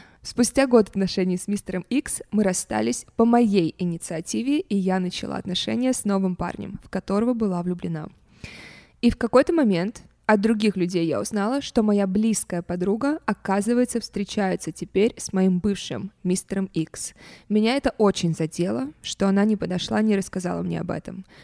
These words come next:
Она выбрала путь отдалиться от меня. Я поговорила с ней и с мистером Икс и сказала, что всё хорошо, и я рада за них. Но потом на одной из тусовок я пьяная начала подкатывать к нему,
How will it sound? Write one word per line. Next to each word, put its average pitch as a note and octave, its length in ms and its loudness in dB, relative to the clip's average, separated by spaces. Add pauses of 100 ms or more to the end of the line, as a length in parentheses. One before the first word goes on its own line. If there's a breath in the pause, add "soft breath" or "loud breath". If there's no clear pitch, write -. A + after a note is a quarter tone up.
(140 loud breath)
Она G3 200 2
выбрала A3+ 420 0
путь - 380 -6
отдалиться F#3 600 -4
от - 80 -12
меня. F3 240 -6 (720 loud breath)
Я A#3 140 4
поговорила G3+ 500 0
с - 140 -6
ней C4+ 260 0
и G3+ 100 -4
с - 120 -4
мистером F#3+ 440 -2
Икс - 460 0
и B3 100 6
сказала, G3 460 0
что A3+ 180 -4
всё F#3+ 220 -2
хорошо, A3+ 460 -2
и - 120 -2
я F3 160 0
рада E3+ 220 -4
за F3+ 140 -8
них. - 320 -12 (420 soft breath)
Но C#4+ 520 6 (920 loud breath)
потом A#3 540 4
на A3 180 4
одной A3+ 300 4
из G#3+ 80 2
тусовок G#3 500 0
я G#3 140 4
пьяная G3+ 380 2
начала G3+ 340 -4
подкатывать - 560 0
к - 80 -6
нему, B3 320 4